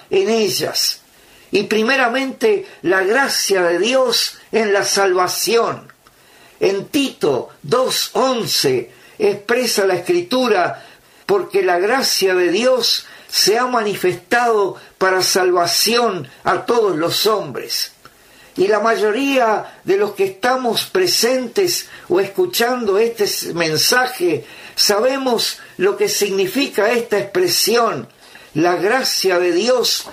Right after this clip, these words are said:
se manifestó para salvación". Cuando buscamos en los libros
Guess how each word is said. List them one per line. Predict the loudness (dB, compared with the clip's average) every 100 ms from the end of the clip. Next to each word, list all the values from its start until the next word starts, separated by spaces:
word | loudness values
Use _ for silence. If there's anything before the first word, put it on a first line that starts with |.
| -18 -6
se | 0 0
manifestó | 2 0 -2 0 -2 -2 0 0 0 -4 -10 -2
para | 0 2
salvación". | 0 0 2 0 0 0 2 2 -2 -10 _ _ -20 -20 -20 -20 -2
Cuando | 0 2 2
buscamos | 2 0 -2 0 0 -2 -2
en | -2 0
los | 0 0
libros | 0 0 2 2 0 -2